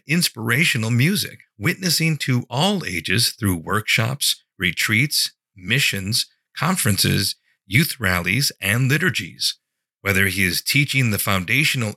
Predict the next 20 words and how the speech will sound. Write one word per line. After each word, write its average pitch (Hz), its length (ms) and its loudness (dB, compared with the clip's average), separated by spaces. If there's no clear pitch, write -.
elements 139 420 2
of 90 240 -4
planning 107 440 2
music 131 440 0
for - 140 -4
liturgy, 101 640 0
the 95 80 0
nuts 139 340 0
and 107 180 2
bolts 208 360 -4
of 95 160 0
arranging 117 640 2
and 95 200 0
conducting 107 680 0
or 92 180 0
leading 98 480 0
youth 131 380 -2
through 104 200 0
the 87 100 -4
sacraments, 98 800 -2